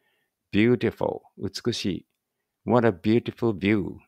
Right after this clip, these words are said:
なんて美しい景色でしょう。Important、重要な。This meeting is very important.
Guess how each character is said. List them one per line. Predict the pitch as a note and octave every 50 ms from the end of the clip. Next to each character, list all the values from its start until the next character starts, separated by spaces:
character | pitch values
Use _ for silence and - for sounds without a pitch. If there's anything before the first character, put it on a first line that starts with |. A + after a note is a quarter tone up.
| _ _ _ _ _
な | - F2+ G2 A2
ん | A2+ A2
て | - G2+
美 | E2+ D#2 - - - F2+
し | - - F#2
い | D#2+
景 | - - F2+
色 | E2+ - - - E2+
で | - -
し | - -
ょ | - - - _ _ _ _ _ _ _ _ _ _ _ -
う。 | -
Important、 | F#2+ F#2+ F#2 - - G3+ G2+ G2+ - - - - - - - _ _ _ - -
重 | - - F#2+ F#2+ F#2 F#2
要 | F2+ F2+ F2 E2+
な。 | E2 E2 E2 - _ _ _ _ _ _ _ _ -
This | - A#2+ - -
meeting | A2 A2 A2+ A#2 - A#2 G#2+ G#2+
is | G2+ G2 -
very | - - G2+ F#2+ F#2+ F#2+ F#2+ F#2
important. | F2+ - F#2+ F2 E2+ - - - - -